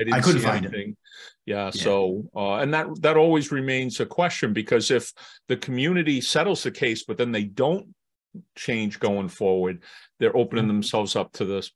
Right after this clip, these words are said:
Speaker 1: same suit in a couple of years,
Speaker 2: Yeah.
Speaker 1: or maybe even sooner.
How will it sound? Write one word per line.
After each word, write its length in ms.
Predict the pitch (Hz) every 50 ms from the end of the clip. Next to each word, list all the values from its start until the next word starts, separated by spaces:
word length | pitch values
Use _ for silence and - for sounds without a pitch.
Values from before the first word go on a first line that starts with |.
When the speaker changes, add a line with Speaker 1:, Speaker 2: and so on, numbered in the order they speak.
| _ _ _
Speaker 1:
same 320 | - - - 123 120 120
suit 320 | 107 - - 127 101 82 92
in 80 | 98
a 60 | 95
couple 240 | - - 101 - -
of 80 | 90 87
years, 420 | 92 113 120 110 98 87 - -
Speaker 2:
Yeah. 100 | - 101
Speaker 1:
or 40 | 95 - _ -
maybe 220 | 98 98 92 92 98
even 180 | 95 87 85
sooner. 460 | 85 - - 113 104 95 85 82 -